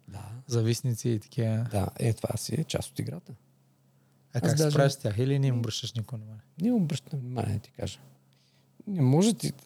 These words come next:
Speaker 1: значи, нали, сещаш, че сега, примерно, <clears throat> има някой, който,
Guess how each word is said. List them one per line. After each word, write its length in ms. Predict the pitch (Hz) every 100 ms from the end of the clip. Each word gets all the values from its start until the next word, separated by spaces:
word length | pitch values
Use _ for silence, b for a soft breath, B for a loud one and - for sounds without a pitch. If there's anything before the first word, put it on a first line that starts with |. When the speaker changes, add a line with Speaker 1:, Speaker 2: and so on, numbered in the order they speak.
| -
Speaker 1:
значи, 300 | 127 143 -
нали, 140 | 120 139
сещаш, 400 | - 196 - -
че 220 | - 156 b b b _
сега, 160 | 165
примерно, 560 | 160 165 175 170 143 123 -
<clears throat> 1700 | 208 185 151 - - _ _ _ _ _ _ _ - - - -
има 240 | 147 170 127
някой, 300 | 143 147 120
който, 420 | - 131 - 107